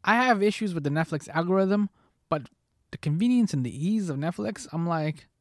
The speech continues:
"Yo, I like this system." <laughs> There, there's a, there's some nostalgia with the, with, with the rental store, just because that was the time that I grew up in.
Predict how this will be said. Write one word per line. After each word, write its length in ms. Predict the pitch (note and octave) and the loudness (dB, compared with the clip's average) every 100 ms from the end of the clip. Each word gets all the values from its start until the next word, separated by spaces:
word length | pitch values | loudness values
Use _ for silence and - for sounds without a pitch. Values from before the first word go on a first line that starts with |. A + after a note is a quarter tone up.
| - | -8
"Yo, 140 | E3+ | -4
I 160 | E3+ F3+ | 2 4
like 200 | F3+ - | 2 0
this 160 | C3+ | -6
system." 440 | B2+ B2+ - A2 - - | -6 -10 -10 -12 -12 -6
<laughs> 540 | C3+ - - - C#3+ C3 - - C3+ - _ - - - | -6 -6 -10 -4 -2 -2 -8 -8 -8 -10 _ -12 -12 0
There, 300 | E3+ F3 C#3+ | 2 2 2
there's 240 | E3+ F#3 | 4 6
a, 100 | G3 | 4
there's 260 | D3+ F3+ G#3+ | 4 4 4
some 120 | G3 | 4
nostalgia 680 | F3 E3 F3+ F#3 F3+ F3+ F3 - - - | 2 0 2 2 4 4 0 -8 -20 -10
with 360 | C3 D3+ C#3+ | 0 0 0
the, 340 | - C#3 C3 - | -6 -4 -4 -6
with, 240 | C3 A#2+ - - - | -8 -8 -12 -20 -18
with 120 | A#2 | -12
the 80 | A#2+ | -4
rental 280 | D3 E3+ F3 | -2 0 -2
store, 420 | - F#3+ F#3+ F#3 _ _ _ _ _ _ _ _ _ | 2 4 4 2 _ _ _ _ _ _ _ _ _
just 160 | D#3 D#3 | -8 -4
because 200 | E3+ C#3 | -2 0
that 200 | D3+ D3 | 0 2
was 100 | D3 | -2
the 60 | |
time 320 | C#3 D#3+ D3+ C#3+ | 0 2 2 2
that 100 | C3 | -2
I 120 | A#2+ | -2
grew 240 | B2+ C3+ | 0 0
up 160 | D3 - | 0 -2
in. 240 | F#3 F#3 | -2 -4